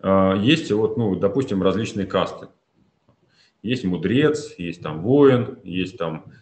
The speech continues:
ну вот, многие придерживаются ещё таких вот, а, восприятий. А, либо мы приходим сюда с определёнными задатками, либо мы взрастаем до определённого уровня развития постепенно, да.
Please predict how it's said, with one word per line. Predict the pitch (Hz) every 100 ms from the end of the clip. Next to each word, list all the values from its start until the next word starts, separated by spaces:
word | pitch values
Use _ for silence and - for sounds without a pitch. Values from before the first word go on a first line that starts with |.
| -
ну | 160 107
вот, | 104 - - _ _ 92
многие | 107 120 131 113
придерживаются | 85 - 117 117 117 92 -
ещё | 92 -
таких | 92 - -
вот, | 80 _ _ _ - - -
а, | 92 87 87 87 -
восприятий. | - 113 - 110 139 151 139 120 - _ -
А, | 98 98 95 87 - _ _ _ _ _ _ _ -
либо | 113 107
мы | 95 -
приходим | 98 - 156 135
сюда | - 120 113
с | 98
определёнными | - 110 107 101 98
задатками, | 98 101 98 95 92 85 - _ -
либо | 104 101
мы | 98 95
взрастаем | 87 101 101 139 147 143 123 107
до | 113 110
определённого | 107 107 107 104
уровня | 107 101 98 98
развития | 98 101 - 92
постепенно, | 95 - 98 95 90 87
да. | 98 113